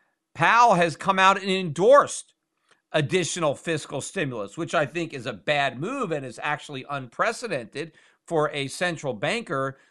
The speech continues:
to basically be telling Congress, "Run bigger deficits. The economy needs more deficit spending, so run bigger deficits. We got your back. Whatever money you wanna spend, right, whatever you wanna borrow, the Fed's gonna pay for it," right?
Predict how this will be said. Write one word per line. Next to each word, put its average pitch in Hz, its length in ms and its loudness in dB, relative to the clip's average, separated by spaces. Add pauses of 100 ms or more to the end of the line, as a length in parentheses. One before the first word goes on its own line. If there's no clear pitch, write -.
(100)
to 185 80 -6
basically 156 640 -4
be 131 180 -8
telling 165 520 -2
Congress, 160 640 -2 (280)
"Run 214 340 4
bigger 175 300 -2
deficits. 165 760 -4 (200)
The 160 140 -2
economy 208 560 2
needs 190 340 -4
more 175 260 0
deficit 165 520 0
spending, 160 640 -6 (340)
so 160 220 -2
run 190 300 4
bigger 165 260 0
deficits. 180 760 -2 (120)
We 185 140 -4
got 165 280 4
your 139 80 -4
back. 117 340 -2 (300)
Whatever 208 400 2
money 240 280 0
you 202 180 -6
wanna 202 240 2
spend, 131 640 -4
right, 135 160 -4
whatever 180 320 -4
you 240 160 -8
wanna 220 220 4
borrow, 196 680 2 (240)
the 185 100 -2
Fed's 170 340 0
gonna 151 180 -6
pay 175 260 0
for 123 320 -8
it," - 100 -20 (220)
right? 139 200 -2